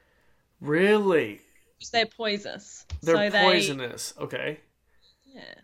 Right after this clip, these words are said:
Speaker 2: So it takes a really long time to digest them.
Speaker 1: Oh my gosh. That is so evolutionary. That's so weird why
Speaker 2: Yeah.
Speaker 1: an animal would adapt. I guess evolve to eat 'cause maybe there's plenty of, um, 'cause not a lot of other animals are eating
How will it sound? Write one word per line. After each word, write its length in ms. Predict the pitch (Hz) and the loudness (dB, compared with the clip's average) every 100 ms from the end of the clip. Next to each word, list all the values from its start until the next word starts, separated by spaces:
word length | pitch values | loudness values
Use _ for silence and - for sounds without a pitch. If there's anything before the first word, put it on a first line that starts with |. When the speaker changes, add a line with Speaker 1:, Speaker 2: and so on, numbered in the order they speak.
| _ _ | _ _
Speaker 2:
So 260 | _ - 220 | _ -4 -2
it 140 | 196 | -2
takes 320 | 247 233 220 | -4 -6 -6
a 60 | 226 | -12
really 360 | 208 226 220 220 | -12 -10 -8 -6
long 220 | 202 196 | -8 -10
time 380 | 196 196 185 196 | -10 -8 -8 -10
to 80 | - | -12
digest 600 | 190 196 175 170 170 - | -6 -4 -4 -6 -8 -10
them. 300 | 156 101 202 - _ _ _ _ - | -16 -14 -16 -20 _ _ _ _ -8
Speaker 1:
Oh 240 | 214 269 | -2 -2
my 220 | 226 160 | -2 -4
gosh. 640 | - 180 262 254 - - - | -4 -2 0 0 -2 -6 -6
That 160 | 247 | -4
is 160 | 254 196 | -4 -4
so 480 | - 240 247 208 - | -4 0 2 0 -2
evolutionary. 920 | 208 208 196 254 277 220 170 160 156 | -2 0 2 2 4 4 6 6 6
That's 240 | 160 160 | 2 2
so 220 | - 214 | 4 4
weird 420 | 196 185 233 202 151 | 4 4 4 2 4
why 200 | 160 170 | 4 4
Speaker 2:
Yeah. 80 | |
Speaker 1:
an 60 | 175 | 2
animal 560 | - 170 175 175 175 160 | 2 2 4 0 -2 -4
would 140 | 170 | -4
adapt. 480 | 156 156 156 147 - - - - | -4 0 0 0 -6 -18 -20 -10
I 140 | - 190 | 6 6
guess 300 | 240 269 233 | 8 6 6
evolve 420 | 185 190 196 190 | 6 8 8 8
to 80 | 185 | -2
eat 200 | 202 202 | -6 -6
'cause 200 | 185 156 | -6 -4
maybe 260 | 165 170 170 | -2 0 0
there's 240 | 160 147 | -2 -6
plenty 520 | - - 170 165 165 | -8 -8 -6 -4 -2
of, 220 | 156 143 143 | 0 0 0
um, 180 | 139 | -2
'cause 160 | 139 143 | -4 -4
not 120 | 165 | 0
a 40 | 160 | 2
lot 120 | 151 | 0
of 60 | 147 | 0
other 160 | 147 | -2
animals 420 | 139 151 151 147 | 0 0 -2 -6
are 80 | 147 | -6
eating 500 | 147 143 165 185 202 | -4 -4 -2 -4 -8